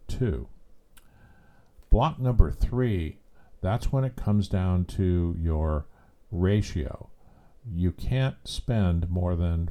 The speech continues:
forty-five percent of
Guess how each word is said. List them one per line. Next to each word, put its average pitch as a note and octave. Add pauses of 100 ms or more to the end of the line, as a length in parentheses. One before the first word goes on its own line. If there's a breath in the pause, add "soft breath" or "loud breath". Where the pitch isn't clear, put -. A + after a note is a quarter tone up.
(120)
forty-five F#2+
percent D#2+ (560)
of F#2